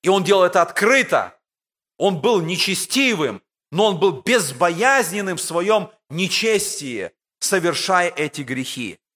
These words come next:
И мы смотрим с вами вот на эту восемнадцатую главу, и, э, в пятом стихе мы читаем: "И сказал Ахав Авдию: пойди по земле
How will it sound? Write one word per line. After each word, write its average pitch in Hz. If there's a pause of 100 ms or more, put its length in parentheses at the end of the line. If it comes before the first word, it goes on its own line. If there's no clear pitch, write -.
(420)
И -
мы 151
смотрим 220
с -
вами 127
вот 113
на 123
эту 117
восемнадцатую 127
главу, 127 (240)
и, 113
э, 98
в 104
пятом 151
стихе 165
мы 123
читаем: 147
"И 117
сказал 151
Ахав 135
Авдию: 139 (300)
пойди 139
по 135
земле 131